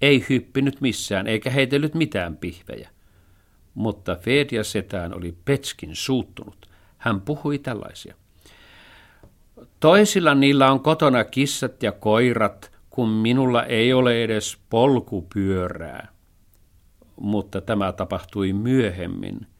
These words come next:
Nyt hän makasi vielä sairaalassa ja kirje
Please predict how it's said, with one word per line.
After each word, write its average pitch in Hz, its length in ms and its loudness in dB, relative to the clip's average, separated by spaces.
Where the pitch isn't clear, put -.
Nyt 135 300 0
hän 117 160 -2
makasi 104 540 -2
vielä 85 220 -6
sairaalassa 120 920 -2
ja 113 140 2
kirje 127 680 0